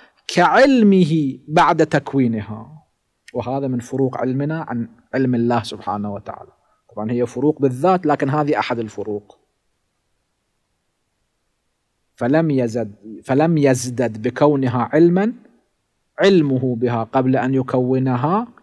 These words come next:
كعلمه بعد تكوينها. فإذن هذا بالنسبة إلى علم الله سبحانه وتعالى لا تغير فيه. بعد ذلك الإمام عليه الصلاة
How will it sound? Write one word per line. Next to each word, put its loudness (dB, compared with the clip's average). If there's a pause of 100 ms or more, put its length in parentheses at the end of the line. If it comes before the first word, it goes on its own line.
كعلمه 0
بعد -2 (600)
تكوينها. -2 (960)
فإذن -2
هذا 0
بالنسبة -4
إلى -2
علم 2
الله 2 (920)
سبحانه -2
وتعالى 0
لا 4
تغير 0 (1900)
فيه. -2 (720)
بعد 0
ذلك -2
الإمام -4
عليه -2
الصلاة -6